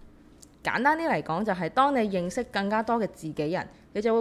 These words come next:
搵到班同聲同氣嘅人去講自己嘅感情世界啊、生活日常啊，講下自己可能喺學校嘅經驗啊、困惑啊，從而因為性小眾嘅身份而產生嘅壓力同埋壓抑呢，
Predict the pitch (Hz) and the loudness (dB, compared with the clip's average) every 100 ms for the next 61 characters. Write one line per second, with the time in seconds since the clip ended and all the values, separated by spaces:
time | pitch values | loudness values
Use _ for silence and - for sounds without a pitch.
0 | 202 226 247 247 262 170 147 175 226 240 | 2 2 2 2 0 -4 -8 -6 -4 -4
1 | 165 147 170 160 156 160 165 170 196 185 | -6 -6 -6 -4 -6 -6 -8 -8 -4 0
2 | 196 190 165 190 135 156 156 143 160 165 | 0 0 -4 -8 -6 -6 -2 0 2 0
3 | 160 - - - - - 226 180 - 117 | 0 -4 -12 -20 -10 -4 0 0 -2 -6
4 | - 139 147 185 180 180 - - 175 214 | -4 -4 0 2 2 0 -6 -12 -6 -4
5 | 196 - 160 185 208 185 175 196 156 151 | -4 -4 -4 -2 -2 -4 -2 -2 -2 -4
6 | 156 170 208 214 185 170 170 185 170 165 | -8 -6 -4 -4 -2 -2 -2 0 0 2
7 | 160 170 175 175 - - - - 196 185 | 2 4 4 2 0 -14 -20 -2 0 0
8 | 180 190 180 233 330 311 240 196 - 208 | -2 -4 -2 -2 -2 0 2 0 -2 -4
9 | 202 214 240 196 202 233 233 170 170 214 | 0 0 0 -2 -2 -2 0 0 -2 -6
10 | - - - 151 147 165 175 233 233 185 | -14 -20 -12 -8 -6 -4 -2 0 0 0
11 | 180 - 160 175 139 143 160 165 180 185 | 0 -2 -4 -6 -8 -4 -4 -4 -4 -4